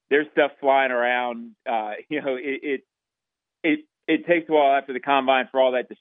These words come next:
shake out and become sort of groupthink, if you will. But, uh, that was my impression yesterday.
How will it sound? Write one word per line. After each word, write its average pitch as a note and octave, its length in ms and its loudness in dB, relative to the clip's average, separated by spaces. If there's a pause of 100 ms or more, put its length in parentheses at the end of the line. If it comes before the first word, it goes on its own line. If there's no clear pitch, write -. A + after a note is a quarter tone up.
shake C3+ 240 -2
out B2 220 2
and A#2 60 -8
become A#2+ 360 -8
sort B2 140 -4
of G#2 80 -10
groupthink, C#3 680 -8
if C3 140 -10
you C#3 100 -4
will. C#3 300 0 (480)
But, C3+ 420 0
uh, A#2+ 400 0 (580)
that E3+ 120 4
was F3+ 100 0
my E3+ 160 0
impression D3+ 540 -2
yesterday. A2 680 -2